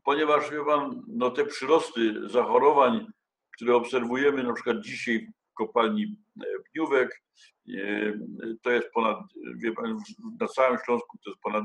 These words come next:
dwieście, trzysta, one odpowiadają pewnej takiej prawidłowości,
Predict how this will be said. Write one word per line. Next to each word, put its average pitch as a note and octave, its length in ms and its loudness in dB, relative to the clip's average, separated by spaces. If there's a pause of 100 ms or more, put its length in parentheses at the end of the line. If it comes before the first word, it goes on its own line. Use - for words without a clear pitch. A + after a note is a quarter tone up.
dwieście, B2+ 340 -8
trzysta, C3+ 460 -4 (640)
one F3+ 400 2 (320)
odpowiadają D3+ 640 4
pewnej D3+ 240 -4
takiej B2+ 300 -2
prawidłowości, B2 1120 2